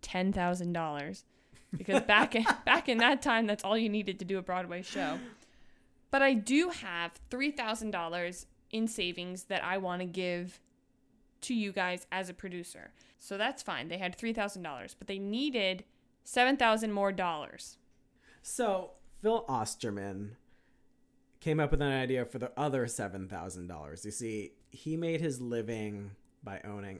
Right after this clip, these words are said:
Speaker 2: a flower shop, and he went to the bank and told them that he needed a loan for seven thousand dollars for a new fridge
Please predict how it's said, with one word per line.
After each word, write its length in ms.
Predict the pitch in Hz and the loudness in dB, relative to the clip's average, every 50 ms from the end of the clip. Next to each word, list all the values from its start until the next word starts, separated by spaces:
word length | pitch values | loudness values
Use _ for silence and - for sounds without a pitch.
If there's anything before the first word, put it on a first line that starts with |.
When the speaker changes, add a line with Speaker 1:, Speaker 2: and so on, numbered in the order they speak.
| - - | -14 -16
Speaker 2:
a 60 | 101 | -16
flower 560 | - - - 123 143 151 175 185 220 254 165 | -16 -16 -12 -10 -8 -8 -6 -4 -4 -4 -6
shop, 480 | 107 - - - 69 65 - - - - - - - - - - - - - - _ _ - _ - | -6 -10 -12 -12 -12 -14 -16 -14 -10 -6 -6 -6 -8 -10 -20 -20 -20 -20 -20 -20 _ _ -16 _ -6
and 600 | 131 131 120 120 117 117 113 117 117 110 113 110 - _ _ _ _ _ | -4 -4 -4 -4 -4 -4 -4 -6 -6 -6 -8 -10 -14 _ _ _ _ _
he 300 | - - - 170 170 175 | -14 -6 -4 -2 0 0
went 320 | 165 151 139 131 131 - - _ - | 0 0 -2 -2 -4 -8 -10 _ -8
to 100 | - 156 | -6 -4
the 140 | 147 160 156 | -2 -2 -2
bank 560 | 156 143 127 120 120 117 117 113 - - - _ - | -2 -2 -2 -2 -2 -2 -4 -4 -6 -10 -20 _ -14
and 400 | - 113 107 104 101 101 104 98 | -10 -8 -8 -6 -6 -6 -8 -8
told 360 | - - - 117 110 110 98 | -10 -10 -8 -8 -8 -8 -8
them 240 | 92 107 101 98 95 | -8 -8 -8 -8 -8
that 160 | 92 85 80 | -8 -10 -10
he 140 | - - 123 | -8 -6 -4
needed 320 | 123 127 139 131 143 131 135 | -2 0 0 2 0 0 0
a 60 | 120 | 0
loan 400 | 113 107 107 104 101 104 101 95 | -2 -2 -2 -4 -4 -6 -6 -8
for 120 | - 104 | -8 -8
seven 320 | 104 - - 113 107 123 127 | -6 -6 -6 -6 -6 -6 -6
thousand 360 | - 123 107 110 104 104 107 | -4 -4 -4 -4 -4 -4 -6
dollars 440 | 104 101 95 98 101 98 95 98 - | -6 -6 -6 -6 -6 -6 -6 -8 -8
for 200 | - - 120 107 | -8 -8 -6 -4
a 60 | 107 107 | -4 -4
new 260 | 113 120 123 131 123 | -2 -2 -2 -2 -2
fridge 760 | - - - 156 156 143 120 110 104 104 - - - - - | -4 -6 -4 0 0 2 0 0 -2 -4 -8 -12 -12 -14 -16